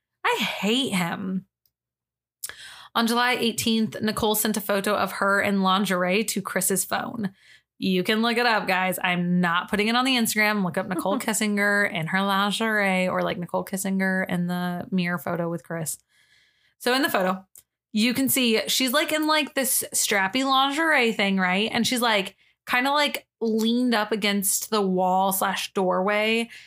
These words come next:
Speaker 1: and it's in the mirror being taken, but, like, either she's taking it or Chris is taking it, but you can see him in the mirror behind her. So, like, she's with him.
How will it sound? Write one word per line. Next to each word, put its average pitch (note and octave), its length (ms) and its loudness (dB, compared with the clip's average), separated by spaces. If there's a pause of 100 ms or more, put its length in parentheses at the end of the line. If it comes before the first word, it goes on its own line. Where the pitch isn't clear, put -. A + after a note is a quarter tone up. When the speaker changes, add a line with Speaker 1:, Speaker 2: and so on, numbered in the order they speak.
(260)
Speaker 1:
and G3+ 560 2 (140)
it's A3+ 220 0 (340)
in A#3+ 400 2
the A#3 100 2
mirror G3+ 460 2
being G#3 300 0
taken, A3+ 480 0 (100)
but, F#3+ 160 -2
like, G3 320 0 (160)
either B3+ 360 2
she's F4+ 380 2
taking D#4+ 320 0
it E4 180 0
or A3 200 0
Chris A3+ 340 -2
is B3+ 80 0
taking D4 280 0
it, D4 140 0 (360)
but A#3 100 2
you B3+ 180 2
can B3 220 0
see D4 400 2
him A#3 340 0 (120)
in A3+ 200 0
the G#3+ 80 0
mirror G#3 320 2
behind F3+ 460 -2
her. - 140 -16 (260)
So, - 160 0
like, G#3 160 2
she's A3 300 0 (340)
with G3 300 0
him. F3 340 -8